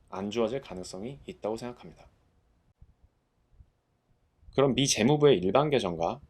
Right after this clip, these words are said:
암호화폐의 가격 추이를 한번 살펴보겠습니다. 이 그래프를 보시면 티지에이는 빠르게 하락하는 동안 비트코인의 가격은 올랐었죠.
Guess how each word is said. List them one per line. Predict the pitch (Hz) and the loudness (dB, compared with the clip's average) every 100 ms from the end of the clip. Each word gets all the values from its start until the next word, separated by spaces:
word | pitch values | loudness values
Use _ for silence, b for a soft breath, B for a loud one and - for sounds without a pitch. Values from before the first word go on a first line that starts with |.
| _ _ _ - | _ _ _ -2
암호화폐의 | 92 101 139 139 - 135 | 2 4 4 2 0 -2
가격 | - 92 131 | -2 0 0
추이를 | 135 - 131 127 | 2 0 2 2
한번 | 120 139 | 0 -2
살펴보겠습니다. | 139 151 156 135 95 - 82 76 - _ - - - - _ _ _ _ _ - _ _ _ | -2 -4 0 0 0 -4 -8 -10 -14 _ -20 -20 -20 -20 _ _ _ _ _ -20 _ _ _
이 | 131 127 | -6 -2
그래프를 | - 165 185 156 120 | 6 6 6 0 0
보시면 | 95 107 135 - - _ - - _ _ _ _ _ | 0 0 -4 -4 -16 _ -20 -20 _ _ _ _ _
티지에이는 | - 214 208 196 180 | -2 4 6 6 4
빠르게 | 175 196 190 | 6 6 6
하락하는 | 170 190 190 165 131 | 2 2 0 0 2
동안 | 92 95 151 _ - _ - | 2 -2 -4 _ -20 _ -4
비트코인의 | 113 - - 156 156 | -4 -4 0 2 2
가격은 | - 92 104 | 0 0 0
올랐었죠. | 110 87 113 117 85 - 110 | 0 2 2 0 -8 -8 -10